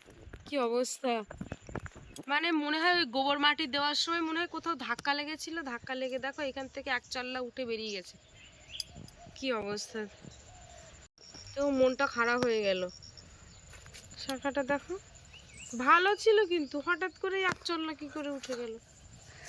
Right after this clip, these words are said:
যে পড়েছে তা কি জানি, দেখ, ও শাড়িতে বাঁধেনিও বা কিছু, কোনো জায়গায় ধাক্কাও লাগেনি, বাড়িও লাগেনি,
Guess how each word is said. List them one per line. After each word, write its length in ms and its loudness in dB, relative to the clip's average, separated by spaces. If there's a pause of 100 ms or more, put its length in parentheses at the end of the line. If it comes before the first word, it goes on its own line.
(960)
যে 100 0
পড়েছে 360 -2
তা 120 -2
কি 140 -2
জানি, 200 2 (100)
দেখ, 140 2 (960)
ও 100 0
শাড়িতে 480 6 (100)
বাঁধেনিও 440 6
বা 140 4
কিছু, 260 -4
কোনো 220 2
জায়গায় 360 0
ধাক্কাও 320 2
লাগেনি, 320 0
বাড়িও 320 2
লাগেনি, 320 -2